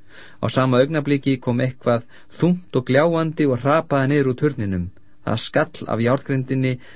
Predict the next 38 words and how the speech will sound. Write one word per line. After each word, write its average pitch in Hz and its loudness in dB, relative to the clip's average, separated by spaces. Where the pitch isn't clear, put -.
á - 2
svölunum 139 2
rétt 139 0
í 131 0
því 123 0
að 120 -4
Saruman 127 2
dró 135 2
sig 117 -2
í 104 -2
hlé, 143 2
smaug 143 4
rétt 156 2
fram 151 2
hjá 127 2
höfði 135 2
Gandals 139 0
og 113 2
molaði 147 4
þrepið 147 2
sem 127 -2
hann 120 0
stóð 120 2
á. 104 2
Það 107 0
small 151 0
í 131 0
grindverkinu 135 0
og 120 -6
það 113 0
datt 120 -2
í 117 0
sundur. 113 -4
Og 110 -2
þrepið 147 4
rifnaði 151 2
og 131 2
sprakk. - -4